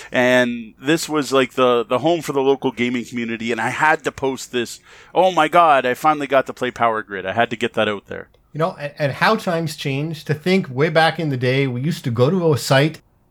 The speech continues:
Speaker 2: and get X P for interacting with people while we talked about games and, wait a second.
Speaker 1: Full circle. So the most interesting thing I found rereading my original review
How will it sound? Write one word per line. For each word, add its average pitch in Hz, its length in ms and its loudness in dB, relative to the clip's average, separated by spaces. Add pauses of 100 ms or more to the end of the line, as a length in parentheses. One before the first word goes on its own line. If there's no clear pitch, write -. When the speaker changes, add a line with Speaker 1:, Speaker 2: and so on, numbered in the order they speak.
(120)
Speaker 2:
and 143 340 4
get 170 160 6
X 233 220 -2
P 202 360 0
for 143 200 -2
interacting 190 560 2
with 151 160 -6
people 190 420 -4
while 127 140 -4
we 120 80 -8
talked 208 300 -2
about 160 260 -8
games 170 580 -6
and, 139 380 -8 (480)
wait 170 140 -12
a 101 80 -12
second. 143 400 -12 (220)
Speaker 1:
Full - 200 -12
circle. 104 540 -10 (520)
So 185 520 0
the 196 160 0
most 330 280 2
interesting 262 460 -2
thing 208 380 -8 (100)
I 190 220 4
found 143 640 2 (480)
rereading 214 480 0
my 175 140 4
original 156 360 0
review 110 440 -4